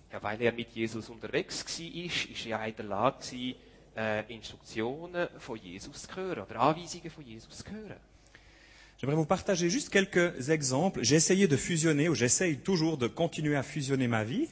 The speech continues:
Speaker 2: <laughs>
Speaker 1: Ich selber, äh, han auch fusioniert, oder ich bin zwar eigentlich immer noch wieder dran, probiert es zu fusionieren, und ich möcht-, möchte euch ein bisschen davon erzählen.
Speaker 2: Ça fait environ quinze ans que je suis dans un club de volleyball.
Speaker 1: Ich bin seit etwa fünfzehn Jahren in einem Volleyballclub.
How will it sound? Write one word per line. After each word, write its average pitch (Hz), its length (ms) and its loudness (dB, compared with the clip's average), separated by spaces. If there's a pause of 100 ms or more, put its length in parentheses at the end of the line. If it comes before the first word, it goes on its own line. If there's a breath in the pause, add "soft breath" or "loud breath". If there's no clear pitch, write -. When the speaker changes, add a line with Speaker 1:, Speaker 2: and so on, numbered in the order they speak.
Speaker 2:
<laughs> 113 60 -6 (440 loud breath)
Speaker 1:
Ich 156 120 4
selber, 202 640 8
äh, 147 500 8
han 123 260 2
auch 123 320 2
fusioniert, 170 720 -2
oder 135 180 4
ich 127 220 -8
bin 131 100 -12
zwar 110 280 0
eigentlich 107 320 -14
immer 160 140 -6
noch 127 180 -6
wieder 120 200 -4
dran, 110 400 0
probiert 127 340 -8
es - 120 -10
zu - 80 -4
fusionieren, 120 680 -8 (320 loud breath)
und 135 60 -12
ich 147 120 -2
möcht-, 190 340 -6
möchte 165 260 -2
euch 147 140 0
ein 127 80 -10
bisschen 135 140 -16
davon 117 280 -8
erzählen. 104 460 -10 (600 loud breath)
Speaker 2:
Ça 120 80 -4
fait 147 120 0
environ 156 280 4
quinze 156 340 0
ans 160 200 2
que 139 140 0
je 117 100 2
suis 147 500 0
dans 113 220 0
un 107 80 -2
club 143 260 0
de 110 80 -2
volleyball. 113 460 2 (420 loud breath)
Speaker 1:
Ich - 80 -12
bin 147 160 0
seit 151 280 -2
etwa 135 160 -2
fünfzehn 131 440 -2
Jahren 151 220 2
in 196 80 -6
einem 135 180 -2
Volleyballclub. 147 640 2